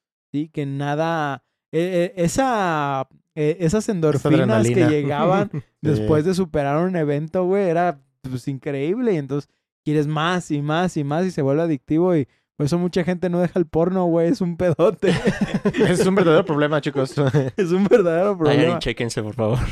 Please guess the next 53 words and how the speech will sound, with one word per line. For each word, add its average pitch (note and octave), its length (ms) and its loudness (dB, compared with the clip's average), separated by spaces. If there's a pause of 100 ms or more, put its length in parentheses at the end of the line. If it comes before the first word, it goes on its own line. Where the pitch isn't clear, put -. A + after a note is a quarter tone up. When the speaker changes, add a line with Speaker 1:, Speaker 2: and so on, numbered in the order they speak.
Speaker 1:
<laughs> - 760 -8
De, E3+ 200 0
de, F3 220 -2
dense F3+ 380 0
breaks F3 340 0
entre D#3 220 -2
juegos, E3+ 380 0
pero C#3+ 180 -2
sí, F#3+ 160 -2
la, D3 220 -2
la, C3+ 200 -6
la C#3 220 -6
neta D3 300 -2
es C#3 100 -6
que, D3 100 -8
pues, - 140 -16 (360)
a-, C3 220 -10
atrae D3+ 380 0
a C#3+ 60 0
mucho, C#3 440 -2
a C3 80 -6
mucha C3 300 -10
parte C3 240 -10
de C3+ 60 -8
ese - 180 -6
Speaker 2:
Sí. - 60 0
Speaker 1:
nicho, B2 200 -8
¿no? D#3 200 -6
Speaker 2:
Pues B2+ 200 -6
es C3 320 -2
lo D#3+ 160 -2
que D3+ 80 -2
la A#2 140 0
gente B2 220 -2
dice, C#3+ 220 -2
que C3 100 -4
después A#2+ 260 -6
de C3 100 -2
Dark B2+ 220 -4
Souls B2+ 240 -6
ya C3 140 -6
nada B2+ 280 -2 (240)
te, A2 220 -6
ya A2+ 80 -4
ningún C3 220 -6
juego B2+ 300 0
te A2+ 120 -6
gusta, A2 340 -6
ya G#2+ 140 -6
ningún A2+ 280 -20
juego A2+ 220 -2
te G#2+ 160 -6
llena. G#2+ 400 -10